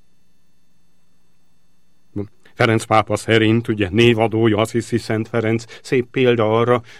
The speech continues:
hogyan is kell nekünk viszonyulnunk a bennünket körbevevő világhoz, a teremtményekhez, amelyekkel együtt élünk.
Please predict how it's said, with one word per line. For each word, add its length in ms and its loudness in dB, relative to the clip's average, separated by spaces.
hogyan 300 0
is 240 -4
kell 260 0
nekünk 440 -4
viszonyulnunk 1200 -8
a 80 -14
bennünket 800 -4
körbevevő 920 -6
világhoz, 1120 -6
a 60 -20
teremtményekhez, 1200 -4
amelyekkel 580 -4
együtt 460 -6
élünk. 640 -4